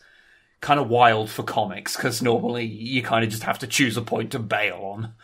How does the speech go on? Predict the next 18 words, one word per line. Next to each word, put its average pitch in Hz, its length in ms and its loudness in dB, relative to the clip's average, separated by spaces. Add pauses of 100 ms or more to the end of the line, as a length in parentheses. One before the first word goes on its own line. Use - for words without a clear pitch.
(920)
Um, 107 180 0
so 113 100 -6
you're 110 160 -2
not - 160 -4
spending 107 420 -4
the 117 140 0
entirety 117 680 2
of 107 100 -6
the 104 80 -12
rest 110 240 -8
of 104 100 -8
your 104 140 -4
life 101 380 -6
reading, 113 500 -4 (260)
<laughs> - 240 -20
uh, 104 200 -2
one 104 320 -6
character's, 98 760 -8